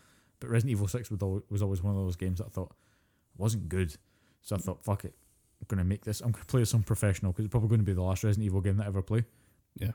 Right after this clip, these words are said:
Speaker 2: Not
Speaker 1: Yeah.
Speaker 2: knowing seven was around
Speaker 1: Not
Speaker 2: the
Speaker 1: knowing
Speaker 2: corner.
Speaker 1: seven was a couple of years away, not knowing that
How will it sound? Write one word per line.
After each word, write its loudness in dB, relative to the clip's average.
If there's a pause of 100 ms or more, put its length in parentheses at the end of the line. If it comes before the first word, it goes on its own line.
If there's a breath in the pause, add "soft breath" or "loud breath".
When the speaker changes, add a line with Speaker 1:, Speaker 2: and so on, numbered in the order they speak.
(160)
Speaker 2:
Not 8
Speaker 1:
Yeah. 4
Speaker 2:
knowing 10
seven 8
was 8
around 8
Speaker 1:
Not 4
Speaker 2:
the 6
Speaker 1:
knowing 8
Speaker 2:
corner. 8
Speaker 1:
seven 4
was 0
a -10
couple -8
of -2
years 0
away, 2
not -2
knowing -2
that -8